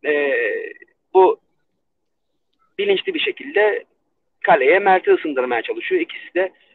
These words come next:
e, mantık çerçevesinde. Skor tahminine gelince eğer dört dört iki oynuyorsa, dört dört iki oynuyorsa ve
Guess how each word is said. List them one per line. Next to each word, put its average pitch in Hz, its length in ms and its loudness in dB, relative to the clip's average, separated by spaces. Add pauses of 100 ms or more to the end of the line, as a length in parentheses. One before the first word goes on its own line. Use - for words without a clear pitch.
(140)
e, 139 360 -4
mantık 165 400 0
çerçevesinde. 110 720 -6 (440)
Skor 208 300 4
tahminine 170 640 2
gelince 160 580 -2 (2750)
eğer 180 340 6
dört 180 260 2
dört 196 200 0
iki 208 180 0
oynuyorsa, 175 520 2 (1900)
dört 175 240 2
dört 185 200 -2
iki 202 180 0
oynuyorsa 151 520 -2 (600)
ve 175 200 4